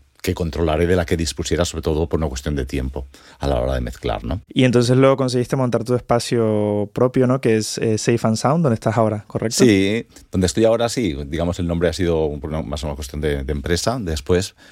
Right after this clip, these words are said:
Speaker 1: pero
Speaker 2: Mm.
Speaker 1: al principio la sala la monté en los estudios, eh, Bubus Music, que estaban también allí en San Joan Despí, cerca de, de Aura. Era un estudio en el que se, abajo se grababa y se hacían grabaciones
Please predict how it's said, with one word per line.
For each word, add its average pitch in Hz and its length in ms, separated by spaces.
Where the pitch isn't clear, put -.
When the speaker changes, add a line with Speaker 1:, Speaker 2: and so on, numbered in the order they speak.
Speaker 1:
pero 80 580
Speaker 2:
Mm. 78 60
Speaker 1:
al - 40
principio 82 760
la 76 120
sala 82 220
la 78 100
monté 80 520
en 73 240
los 69 160
estudios, 78 560
eh, 69 420
Bubus 78 600
Music, 98 320
que - 80
estaban 71 340
también 73 460
allí 82 260
en 78 120
San 78 160
Joan 78 160
Despí, - 240
cerca 78 320
de, 71 380
de 73 120
Aura. 82 300
Era 87 180
un 87 80
estudio 87 280
en 85 60
el 80 60
que 87 140
se, 76 420
abajo 78 260
se 87 140
grababa 87 480
y 90 80
se - 100
hacían 73 640
grabaciones 76 560